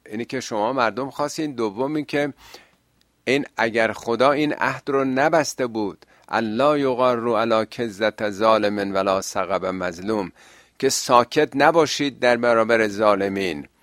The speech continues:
و این درد و مشکلات و گرفتاری‌های مظلومان، به خاطر این اگه نبود من نمیپذیرفتم این خلافت شما رو. خب امام حسین هم به اینا می‌گن شهید، برای اینکه تو جامعه است،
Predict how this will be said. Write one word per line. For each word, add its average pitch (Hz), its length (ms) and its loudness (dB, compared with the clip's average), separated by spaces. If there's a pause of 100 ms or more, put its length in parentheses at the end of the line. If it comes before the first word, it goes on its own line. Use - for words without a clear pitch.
(380)
و 107 80 0
این 120 440 0
درد 113 400 2
و 104 300 0 (120)
مشکلات 117 640 -4
و 113 60 -8
گرفتاری‌های 98 640 -4
مظلومان، 98 840 -4 (440)
به 92 80 -12
خاطر 104 380 -2
این 107 200 -4
اگه 104 160 -4
نبود 107 260 -6
من 135 180 -2
نمیپذیرفتم 110 1000 -4
این 90 220 -12 (140)
خلافت 87 500 -6
شما 82 320 -12
رو. 73 180 -14 (640)
خب 123 240 -4
امام 117 300 0
حسین 143 280 -2
هم 160 160 0 (120)
به 110 100 -2
اینا 120 240 2
می‌گن 151 260 -2
شهید، 123 600 -2 (120)
برای 107 120 0
اینکه 135 240 -4
تو 165 180 -6
جامعه 110 540 2
است، 147 560 0